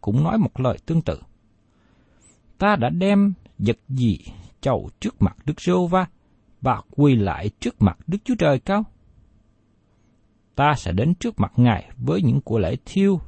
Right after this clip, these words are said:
và với những bò con giáp niên sao?" Đức Chúa Trời há chẳng thích những ngàn chiên đực hay hàng vạn sông dầu sao? Ta há nên dâng cho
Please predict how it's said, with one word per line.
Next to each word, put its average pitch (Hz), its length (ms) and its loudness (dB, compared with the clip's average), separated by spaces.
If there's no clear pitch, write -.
và - 200 -4
với 147 160 -2
những 147 220 0
bò - 320 -4
con 147 340 2
giáp 156 240 0
niên 151 140 4
sao?" 170 200 -4
Đức 302 140 -2
Chúa - 120 -8
Trời 131 240 4
há 220 280 -2
chẳng - 260 -2
thích - 140 -4
những 135 640 4
ngàn 127 280 2
chiên 208 280 2
đực - 260 -4
hay 196 320 -4
hàng 90 320 -4
vạn 82 320 -4
sông 208 360 2
dầu 127 160 0
sao? 196 200 -2
Ta 113 120 -2
há 120 360 0
nên 165 260 4
dâng 180 320 4
cho 175 180 -4